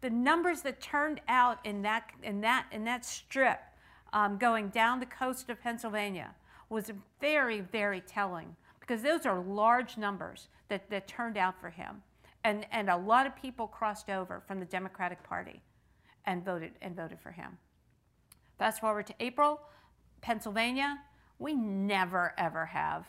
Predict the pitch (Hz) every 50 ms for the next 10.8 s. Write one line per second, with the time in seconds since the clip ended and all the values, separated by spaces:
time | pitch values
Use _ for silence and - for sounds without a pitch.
0 | - - 185 196 - - - - - - - - - - 294 277 269 269 277 240
1 | 240 226 226 208 202 202 208 202 262 247 190 - 190 170 170 170 165 165 - -
2 | 185 170 175 190 202 - - - 196 208 - 269 262 277 269 269 254 - - -
3 | 233 214 202 - 190 196 190 190 190 185 - - - 196 - - - 180 170 165
4 | 156 151 - - - - - - - - - - - - - - - - - -
5 | - 277 277 277 285 277 269 269 - - - - - 294 269 277 - 269 269 269
6 | 262 277 262 254 233 240 - 254 233 233 233 233 233 226 220 220 214 214 214 -
7 | - - 214 208 208 202 196 196 202 196 185 196 185 180 - 190 170 170 160 165
8 | 165 156 - - - - - - - _ _ _ _ _ _ - - - - -
9 | - - - - - - _ _ _ _ _ _ - 220 226 247 262 302 311 311
10 | - - - 233 196 185 180 185 - - 196 190 180 175 170